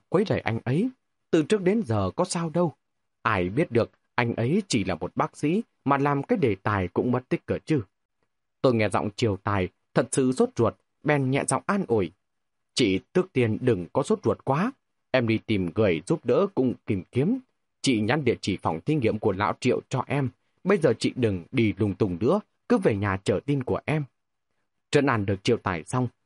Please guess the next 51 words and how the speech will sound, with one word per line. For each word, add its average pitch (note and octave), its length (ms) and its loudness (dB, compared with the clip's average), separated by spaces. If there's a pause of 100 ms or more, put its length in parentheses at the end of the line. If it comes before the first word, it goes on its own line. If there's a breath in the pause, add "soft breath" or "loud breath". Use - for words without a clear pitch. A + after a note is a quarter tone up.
(140)
tôi G#3 140 4
lập C#3+ 140 2
tức B3+ 220 -2
gọi G#2 260 0
điện G#2 320 2
cho G#2 300 0
Viên G2+ 200 0
Mục F#2+ 200 -4
Giã, D3+ 240 -2 (280)
hỏi C3+ 180 0
cậu C3+ 160 2
ta F#3+ 140 -2 (100)
hôm F#3 140 0
nay F3+ 160 -2
có A#3 140 -2
rảnh D2+ 260 -6
không, E3 180 0 (380)
có F#3 140 4
thể A2+ 120 0
giúp C#3 220 -2
tôi A2 140 2
một F#2+ 280 -4
việc G2 200 -2
hay B2 160 -4
không. D3 240 -4 (540)
Cậu F3+ 100 4
ta G#3+ 120 2 (100)
cười G#2 280 2
và G2 120 -2
nói, A2+ 340 -2 (460)
"Hôm A2+ 240 2
nay G#2+ 180 0 (180)
là D3 80 4
lượt C3 240 2
nghỉ A#2+ 200 2
của G2+ 240 2
tôi, F#3 200 4 (300)
sao G#2 320 -2
thế, F#3+ 220 0 (240)
có G#3 140 0
chuyện G#2 180 0
gì F#2+ 140 -4
à?" F2 220 -6 (540)
Tôi C#3+ 120 2
nghe A#2 140 2
thế F3 240 0
thở F2+ 160 -4
dài D#2+ 300 -6
nói, D3+ 260 -2 (420)
"Anh B2 220 0
rể E2+ 260 0